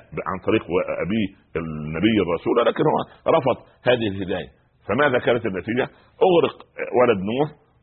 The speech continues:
ونجا نوح، وأصبح نوح معلم من معالم فقه التمكين في التاريخ. لماذا؟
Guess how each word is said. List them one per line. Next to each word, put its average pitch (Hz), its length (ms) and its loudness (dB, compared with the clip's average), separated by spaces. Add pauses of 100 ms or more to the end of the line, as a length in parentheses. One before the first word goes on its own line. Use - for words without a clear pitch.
(120)
ونجا 107 420 0 (240)
نوح، 117 220 -2 (300)
وأصبح 101 360 0
نوح 120 220 -2 (320)
معلم 98 320 0 (120)
من 87 180 -8
معالم 95 380 -2 (300)
فقه 139 260 -2
التمكين 90 580 -6
في - 60 -16
التاريخ. 90 440 -2 (240)
لماذا؟ 87 460 -2